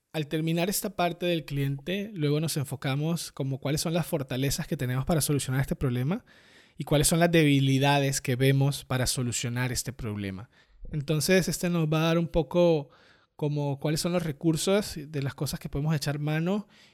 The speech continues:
y de las cosas que nos hacen falta para solucionar, eh, el problema que ya hemos venido detectando.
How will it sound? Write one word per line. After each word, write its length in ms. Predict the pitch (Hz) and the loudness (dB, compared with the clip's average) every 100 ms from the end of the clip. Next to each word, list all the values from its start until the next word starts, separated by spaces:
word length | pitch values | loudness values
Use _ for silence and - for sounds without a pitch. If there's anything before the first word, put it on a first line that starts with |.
| _ | _
y 140 | 135 135 | -2 0
de 80 | |
las 140 | 135 131 | 0 0
cosas 220 | 139 160 | -4 -2
que 100 | 156 | -2
nos 160 | 131 123 | -2 -2
hacen 260 | - 147 | -2 -4
falta 640 | 135 160 147 135 - 135 147 | -2 0 0 0 -4 -4 -2
para 180 | 127 | -2
solucionar, 760 | 113 131 113 - 113 113 117 131 | -2 -6 -8 -6 -6 -4 -6 -8
eh, 440 | 123 113 110 110 117 | -10 -10 -10 -12 -12
el 80 | 113 | -10
problema 340 | 123 113 123 | -8 -6 -6
que 300 | - 117 113 | -6 -6 -8
ya 200 | 127 120 | -6 -4
hemos 180 | 127 131 | -2 -4
venido 340 | 131 117 123 131 | -4 -4 -2 -2
detectando. 880 | 127 - 113 - 131 123 107 98 | -2 -4 -12 -6 -2 -2 -4 -8